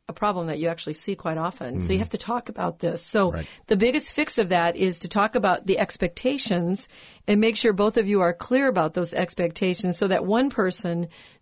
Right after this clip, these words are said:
Speaker 1: doesn't feel like it's too much or it's
Speaker 2: Mm.
Speaker 1: too little. But still, you have to spend time together in a relationship. So this is one of those things you really have to negotiate with a partner.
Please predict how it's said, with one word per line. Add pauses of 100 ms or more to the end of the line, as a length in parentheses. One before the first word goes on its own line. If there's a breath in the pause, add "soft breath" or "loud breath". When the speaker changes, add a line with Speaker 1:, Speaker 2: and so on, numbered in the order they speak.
Speaker 1:
doesn't
feel
like
it's
too
much
or
it's
Speaker 2:
Mm.
Speaker 1:
too
little. (500 loud breath)
But
still,
you
have
to
spend
time
together
in
a
relationship.
So (320 loud breath)
this
is
one
of
those
things
you
really
have
to
negotiate
with
a
partner.